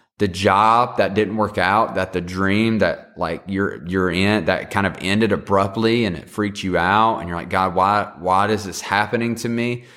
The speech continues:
That maybe it's saving you from a bigger thing in the future. You know, and I, I don't mean this to be a cop-out. I, as I'm saying it, it can sound a little bit like a cop-out, and that's not my heart. Um, but I think, I think we have to be aware of the fact that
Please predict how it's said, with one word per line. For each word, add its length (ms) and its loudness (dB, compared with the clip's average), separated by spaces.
That 200 -2
maybe 320 4
it's 160 -2
saving 400 0
you 240 -4
from 400 0
a 80 -2
bigger 420 -2
thing 540 -14
in 80 -8
the 100 -8
future. 480 -12
You 100 2
know, 160 4
and 160 -2
I, 380 -2
I 40 2
don't 280 2
mean 160 2
this 200 -2
to 60 -6
be 80 2
a 60 0
cop-out. 840 0
I, 280 2
as 120 0
I'm 100 -4
saying 380 -2
it, 80 -2
it 80 -4
can 140 -6
sound 260 -2
a 40 -4
little 220 0
bit 180 -4
like 140 -6
a 80 -8
cop-out, 520 0
and 80 -4
that's 160 -4
not 160 0
my 120 -4
heart. 560 0
Um, 320 0
but 100 2
I 120 4
think, 560 -2
I 80 0
think 260 -4
we 120 -2
have 260 0
to 80 -8
be 100 0
aware 300 0
of 100 0
the 80 -6
fact 480 -2
that 400 -2